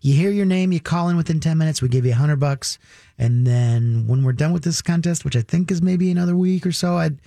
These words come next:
don't quote me, um, we'll throw all those names in a hat and draw a winner for ten thousand bucks.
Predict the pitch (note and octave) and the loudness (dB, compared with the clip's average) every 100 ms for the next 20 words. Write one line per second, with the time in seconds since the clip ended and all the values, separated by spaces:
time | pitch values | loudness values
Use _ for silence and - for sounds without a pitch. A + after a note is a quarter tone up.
0 | _ - B2+ D3+ - C#3+ C3+ B2+ C3 _ | _ -4 -2 0 0 -2 0 -2 -4 _
1 | - - - B2 C3 B2+ B2+ C3 B2+ D3 | -20 -20 -4 0 0 0 0 0 0 0
2 | C3+ D3 D3+ C3 B2+ A#2+ A2+ A#2 A#2 B2+ | 0 0 0 0 0 0 0 2 0 -2
3 | - _ _ _ _ - A#2 A#2 G#2+ A#2 | -8 _ _ _ _ -2 0 0 0 0
4 | A2+ A#2+ B2+ A#2 A#2 B2 - A#2+ - B2+ | -2 -2 -2 0 0 0 -2 -6 -2 -2
5 | B2 B2+ B2 A#2+ B2+ D#3+ B2+ - - | -2 -2 -2 0 -2 -4 -8 -18 -20